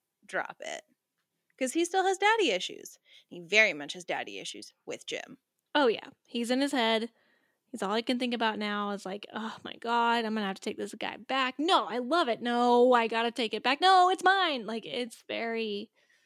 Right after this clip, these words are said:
Speaker 1: I know. He's like, "Damn, Jim. I trust
Speaker 2: Mm-hmm.
Speaker 1: him with my money, and I disappointed him with my money."
Speaker 2: <laughs> Is the problem the money? No, it can't be the money. It's me.
Speaker 1: <laughs>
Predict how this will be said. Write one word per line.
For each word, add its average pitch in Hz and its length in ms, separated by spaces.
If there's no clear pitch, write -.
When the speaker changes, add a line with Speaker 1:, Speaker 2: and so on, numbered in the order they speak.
Speaker 1:
I 226 80
know. 180 500
He's 240 200
like, 220 200
"Damn, 330 360
Jim. 254 500
I 240 60
trust 240 320
Speaker 2:
Mm-hmm. 233 80
Speaker 1:
him 277 80
with 254 160
my 240 140
money, 226 320
and 180 100
I 160 160
disappointed 220 640
him 185 120
with 180 200
my 196 100
money." 185 440
Speaker 2:
<laughs> - 1040
Is 233 200
the 247 100
problem 285 520
the 247 100
money? 285 420
No, 214 960
it 311 120
can't 294 280
be 240 140
the 202 120
money. 196 520
It's 254 200
me. 269 600
Speaker 1:
<laughs> - 60